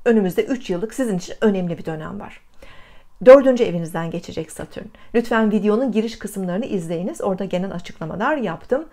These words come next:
Satürn balık burcunda özel yaşamınız, ev yuva alanları, ailevi konularda daha fazla sorumluluk getiriyor. Burada tabii ki biri böyle evlenmek, yuva kurmak, aile sorumluluğu almak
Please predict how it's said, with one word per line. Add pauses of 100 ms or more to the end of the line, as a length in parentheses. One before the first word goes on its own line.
(300)
Satürn
balık
burcunda (260)
özel
yaşamınız, (480)
ev
yuva
alanları,
ailevi
konularda (300)
daha
fazla
sorumluluk
getiriyor. (720)
Burada
tabii
ki
biri
böyle
evlenmek,
yuva
kurmak,
aile
sorumluluğu
almak